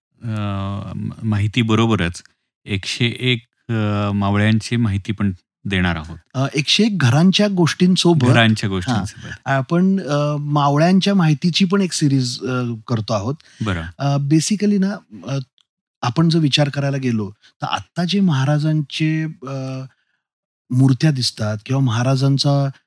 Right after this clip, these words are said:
Speaker 2: अ, पात्र साकारणारे, अ, वेशभूषा दिसते सीरियल्समधनं वगैरे, हे सगळं आपल्यापर्यंत का पोहोचू शकलं? की महाराजांची टोकदार दाढी होती, उंची काय होती, हे जे
Speaker 1: हम्म.
Speaker 2: सगळं पोहोचलं, त्याचं कारण म्हणजे काही प्रवाशांनी त्या काळात रेखाटलेली त्यांची चित्र.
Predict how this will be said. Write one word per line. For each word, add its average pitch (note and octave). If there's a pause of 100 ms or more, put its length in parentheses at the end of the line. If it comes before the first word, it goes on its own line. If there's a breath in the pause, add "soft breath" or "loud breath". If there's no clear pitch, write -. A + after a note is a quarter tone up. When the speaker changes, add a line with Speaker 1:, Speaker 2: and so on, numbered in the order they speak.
(140)
Speaker 2:
अ, B2+ (120)
पात्र C3
साकारणारे, C3+
अ, A#2
वेशभूषा C#3
दिसते A2+
सीरियल्समधनं A2+
वगैरे, G#2 (460 loud breath)
हे G3
सगळं G3
आपल्यापर्यंत F#3+
का F3
पोहोचू E3+
शकलं? G#2+
की C#3+
महाराजांची C3
टोकदार E3+
दाढी A2
होती, G#2+
उंची C3+
काय A#2
होती, G2+
हे C#3
जे B2
Speaker 1:
हम्म. F#2+
Speaker 2:
सगळं D3 (100)
पोहोचलं, A2+ (580)
त्याचं D#3+
कारण D#3+
म्हणजे F3 (120)
काही C3+
प्रवाशांनी E3
त्या D#3+
काळात D3
रेखाटलेली C3+
त्यांची B2+
चित्र. F#2+